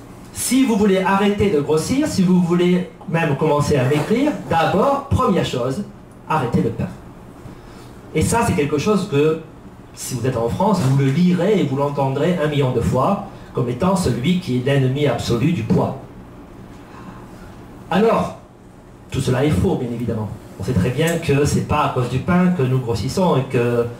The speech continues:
c'est tout simplement parce que nous mangeons, comme je disais tout à l'heure, plus de viande et surtout plus de sucre. Donc, c'est à cause de, de tous les produits sucrés, comme le Coca-Cola, toutes les viandes, comme le hamburger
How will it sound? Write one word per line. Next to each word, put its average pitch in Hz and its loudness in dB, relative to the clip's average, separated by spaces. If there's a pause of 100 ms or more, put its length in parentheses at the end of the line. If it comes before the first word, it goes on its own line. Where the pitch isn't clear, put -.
(220)
c'est - 0
tout 131 -2
simplement 135 0
parce 175 0
que - -2
nous 127 2
mangeons, 139 0 (440)
comme 131 2
je 120 2
disais 117 -2
tout - -4
à 113 0
l'heure, 147 2
plus 135 2
de 120 -2
viande 156 2
et - 0
surtout - 0
plus - 2
de 151 0
sucre. - -6 (840)
Donc, 151 2
c'est 123 0
à 139 2
cause 175 0 (340)
de, 135 0
de 131 2
tous 196 2
les 143 2
produits 139 0
sucrés, 156 0 (480)
comme 107 -4
le 104 -4
Coca-Cola, 117 -2 (800)
toutes 180 2
les 147 4
viandes, 190 2
comme 123 -6
le 117 0
hamburger 135 0